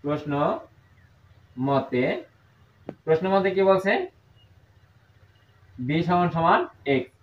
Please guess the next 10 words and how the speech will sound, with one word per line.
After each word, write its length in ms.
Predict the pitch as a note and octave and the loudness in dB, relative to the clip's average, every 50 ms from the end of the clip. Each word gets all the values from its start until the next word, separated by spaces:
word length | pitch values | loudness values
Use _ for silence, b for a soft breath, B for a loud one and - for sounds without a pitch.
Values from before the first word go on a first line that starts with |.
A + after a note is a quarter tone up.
| _ _ _ _ _ _ _ _ _ _ _ D3 | _ _ _ _ _ _ _ _ _ _ _ 2
মানে 300 | D3+ E3+ F3 E3 D#3+ E3 - F4+ - - _ _ _ _ _ _ _ _ _ _ _ _ _ _ _ _ _ _ _ _ _ _ _ _ _ _ _ _ _ - - - _ - - _ | 4 4 6 6 4 2 2 -2 -6 -10 _ _ _ _ _ _ _ _ _ _ _ _ _ _ _ _ _ _ _ _ _ _ _ _ _ _ _ _ _ -20 -20 -20 _ -20 -14 _
three 320 | - D#3 D#3+ D#3+ E3+ F3 F3+ F3 F3 | -2 0 0 2 4 6 6 6 6
plus 420 | E3 D3+ D3 D3 D3+ D#3+ E3+ A3+ C#4 - - - _ _ _ _ - | 4 6 8 10 10 10 10 8 6 2 -6 -16 _ _ _ _ -6
two 100 | D#3 D#3 D#3 D#3 | -4 -2 0 0
root 160 | D#3 D#3 D#3 - - - | 0 0 -2 -4 -6 -4
two 100 | D#3+ D#3+ E3 F#3 - F4+ - - _ _ _ _ - | -2 0 2 2 0 0 -4 -8 _ _ _ _ -6
সমান 180 | D3 D#3 D#3 C#3 C#3 | -4 -2 -2 -2 0
সমান 180 | - F3 - E4+ - - _ _ _ - B2+ | 0 -2 -2 -4 -8 -14 _ _ _ -6 -6
এক্স। 180 | A#2 - - _ _ _ _ _ _ _ _ _ C4 C4+ - _ _ - - - - - - - _ - - - | -6 -6 -8 _ _ _ _ _ _ _ _ _ -20 -20 -20 _ _ -20 -20 -20 -20 -20 -20 -20 _ -20 -20 -14
সুতরাং 440 | - E3+ E3+ - F3+ E3 D#3 D3+ | -10 -2 2 4 6 8 8 6